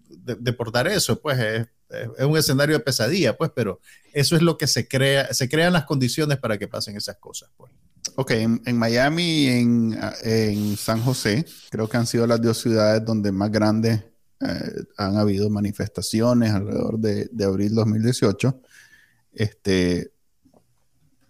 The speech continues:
Speaker 2: algo que quisiera tocar con ustedes, tal vez ya lo último del, del, del episodio, es que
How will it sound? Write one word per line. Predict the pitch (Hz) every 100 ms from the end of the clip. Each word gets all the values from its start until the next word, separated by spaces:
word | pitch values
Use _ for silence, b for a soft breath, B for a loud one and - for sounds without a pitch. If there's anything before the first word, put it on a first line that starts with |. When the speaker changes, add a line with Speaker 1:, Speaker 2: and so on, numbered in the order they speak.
| -
Speaker 2:
algo | 107 104 113
que | 117
quisiera | - 98 107 107 110
tocar | - 98 104
con | 104 107
ustedes, | 107 - 98 -
tal | 95
vez | 92 98
ya | 98
lo | 98
último | 101 98 104 101 101
del, | 107 107
del, | 226 107 107 104 - -
del | 123 107
episodio, | 123 117 123 95 101 143 b b b b b _ _ _
es | 107 101
que | - 123 127 127 123 -